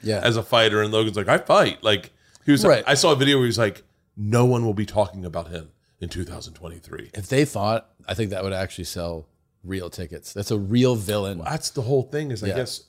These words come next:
Speaker 2: it, it's, it's, it's, it goes back to, it goes back to, like, what, like,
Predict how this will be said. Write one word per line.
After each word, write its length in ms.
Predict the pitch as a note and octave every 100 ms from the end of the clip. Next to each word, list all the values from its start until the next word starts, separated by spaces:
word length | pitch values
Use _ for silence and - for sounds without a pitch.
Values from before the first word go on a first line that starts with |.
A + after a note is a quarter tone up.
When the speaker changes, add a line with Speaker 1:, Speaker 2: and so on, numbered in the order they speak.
| -
Speaker 2:
it, 140 | A#2+ -
it's, 180 | B2+ -
it's, 160 | C#3 -
it's, 180 | C#3+ -
it 60 |
goes 180 | D#3 C3+
back 180 | D3+ -
to, 80 | -
it 80 | B2
goes 200 | D3+ C3+
back 180 | C3+
to, 80 | -
like, 220 | B2+ A2 - _ _ _ A2+ A2
what, 360 | C3+ B2 A#2+ C#3+
like, 260 | B2 -